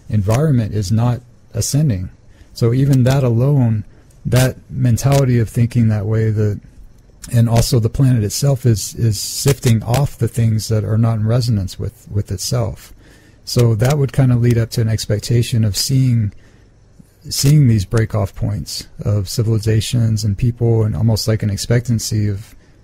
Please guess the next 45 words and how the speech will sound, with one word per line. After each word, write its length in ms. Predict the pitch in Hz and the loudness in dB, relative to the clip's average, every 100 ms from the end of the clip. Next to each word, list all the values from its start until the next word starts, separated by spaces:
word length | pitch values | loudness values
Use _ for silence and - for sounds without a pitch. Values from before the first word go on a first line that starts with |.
| - - | -20 -4
you 80 | |
know, 80 | 110 | -2
of 100 | 101 | -2
course, 220 | - 117 | 0 -2
the 80 | - | 0
nine 220 | 107 110 | 0 2
hundred 280 | 107 110 104 | 2 2 0
years 300 | 107 143 - | 0 0 0
thing 180 | 113 110 | -2 -2
of 80 | 107 | -2
how 120 | 104 | -2
this 200 | 107 - | -2 -4
is 100 | 104 | -2
gonna 140 | 110 101 | -2 -2
play 260 | - 117 | -2 0
out, 240 | 131 117 117 | 0 0 -4
but 140 | 107 | -6
still, 340 | - - 131 | -4 0 0
it's 120 | 107 - | 0 -2
still 220 | - 107 | -2 -2
there. 320 | 101 135 101 | 0 -2 -2
That's 280 | 104 104 - | -4 -6 -6
what's 180 | 107 - | -6 -6
being 220 | - 95 | -6 -6
taught, 300 | - 123 113 | -4 -2 -2
and 80 | 104 | -4
that's 200 | 104 - | -4 -6
the 80 | |
dynamics. 760 | 101 101 110 120 107 104 - - - _ - - - - - - | -6 -4 -2 -2 -2 -6 -14 -16 -20 _ -20 -20 -20 -20 -14 -2
I 20 | |
mean, 140 | 117 | 0
do 80 | 104 | 2
you 60 | 113 | 0
feel 200 | - 117 | 2 2
resonance 520 | 110 113 123 127 - | 2 2 0 -2 -4
with 140 | 120 | -6
that, 300 | - 117 160 | -2 -2 -2
or 120 | 135 110 | -2 -2
do 60 | |
you 60 | 110 | -2
feel 160 | - | -2
like 240 | 117 104 - | 0 -2 -2
we're 160 | 113 | -2
all 120 | 110 110 | -2 -2
going 320 | - 85 | -6 -8